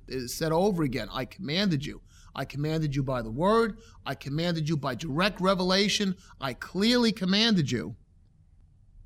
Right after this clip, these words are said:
"Which I have commanded you, I will surely tear the kingdom away from you and give it to your servant." Remember all the promises to David about the kingdom, this eternal kingdom that would go to his seed? One generation.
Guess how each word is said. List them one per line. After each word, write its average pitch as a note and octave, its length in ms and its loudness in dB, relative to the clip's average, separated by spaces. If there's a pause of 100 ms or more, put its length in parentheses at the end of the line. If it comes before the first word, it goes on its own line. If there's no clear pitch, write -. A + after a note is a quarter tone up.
(520)
"Which C#3+ 220 2
I E3+ 140 6
have E3 180 2
commanded F3+ 500 6
you, F3 140 6
I E3 100 6
will D3 140 2
surely A3 580 6
tear F#3+ 480 2
the D#3 80 0
kingdom F#3+ 580 4
away E3 460 4
from G3+ 320 4
you D3 640 4 (600)
and C3 180 -2
give D3 180 2
it D3 120 0
to - 120 -6
your C#3 100 -2
servant." C3+ 440 -4
Remember G3+ 300 -2
all F#3+ 240 -2
the F3+ 80 -4
promises F3 680 -8
to C3+ 80 -16
David D#3+ 500 -6 (560)
about C#3+ 260 -6
the F#3+ 80 -10
kingdom, F#3+ 560 0
this D3 160 -4
eternal F3+ 520 -2
kingdom F#3 480 -4
that D3 120 -4
would B2 140 -8
go D#3+ 180 -2
to D3+ 140 -8
his D3+ 180 -4
seed? F3+ 420 0 (600)
One G#3 280 4
generation. A3+ 840 2